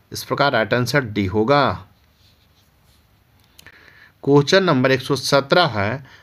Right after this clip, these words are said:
मानव में लाल रक्त कणों आरबीसीएस के विषय में कौन सा कथन सत्य नहीं है?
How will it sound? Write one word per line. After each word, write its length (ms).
मानव 560
में 420
लाल 520
रक्त 280
कणों 520
आरबीसीएस 1160
के 140
विषय 380
में 220
कौन 260
सा 140
कथन 380
सत्य 540
नहीं 360
है? 260